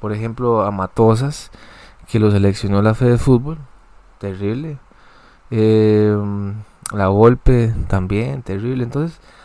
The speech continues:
aquí a Costa Rica creo que no se vienen a tomar muy en serio las cosas, o creo que hasta donde el, el presupuesto. Eh, veamos a Luis Fernando Suárez con las últimas consecuencias, que se le va un jugador fundamental para la selección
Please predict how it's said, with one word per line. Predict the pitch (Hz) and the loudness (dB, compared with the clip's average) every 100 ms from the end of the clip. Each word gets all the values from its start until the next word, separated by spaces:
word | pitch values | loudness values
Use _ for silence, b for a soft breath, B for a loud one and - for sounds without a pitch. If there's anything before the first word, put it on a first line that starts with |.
| B - | B -14
aquí | 107 107 156 | -14 -12 -12
a | 165 | -10
Costa | 170 131 | -8 -6
Rica | 120 143 147 | -6 -6 -8
creo | - 143 | -10 -8
que | 139 | -8
no | 135 135 | -8 -8
se | 135 | -6
vienen | 135 139 | -6 -6
a | 113 | -8
tomar | 104 104 113 | -6 -6 -6
muy | 123 127 | -4 -6
en | 120 | -6
serio | 110 117 | -6 -6
las | 117 117 | -6 -8
cosas, | - 98 110 117 - B B B B B - | -6 -6 -8 -14 -18 B B B B B -4
o | 123 147 165 - - - | 0 0 -4 -10 -20 -10
creo | 117 113 | -4 -4
que | 107 123 117 107 98 | -4 -8 -6 -4 -4
hasta | 95 98 - | -6 -8 -6
donde | 98 98 101 104 117 | -6 -4 -4 -2 -2
el, | 123 120 107 - | -4 -8 -12 -12
el | 110 | -12
presupuesto. | - 101 107 - 107 98 - 117 - B B B B - | -6 -4 -4 0 2 2 -4 -10 -10 B B B B -8
Eh, | 107 104 104 98 | -2 0 0 0
veamos | 98 104 107 | -2 -2 -2
a | 117 | -4
Luis | 113 | -4
Fernando | - 101 98 110 | -2 -2 0 0
Suárez | 113 104 104 127 - - - _ - | 4 4 4 -2 -12 -20 -20 _ -18
con | 104 98 104 104 104 | -12 -12 -12 -12 -10
las | 98 113 | -8 -8
últimas | 107 - 120 113 | -10 -12 -14 -14
consecuencias, | - 110 123 120 117 110 127 135 B B B B - | -16 -16 -14 -8 -8 -8 -12 -14 B B B B -16
que | 196 196 | -10 -8
se | 120 104 | -8 -6
le | 104 | -2
va | 104 | -2
un | 123 127 127 131 131 | -2 -4 -6 -6 -6
jugador | 123 131 127 120 127 | -2 0 4 4 2
fundamental | - 147 135 131 127 123 120 | -4 -8 -4 -4 0 0 2
para | - 123 | 2 2
la | 127 | 2
selección | 127 131 127 143 139 | 0 -4 -4 -4 -6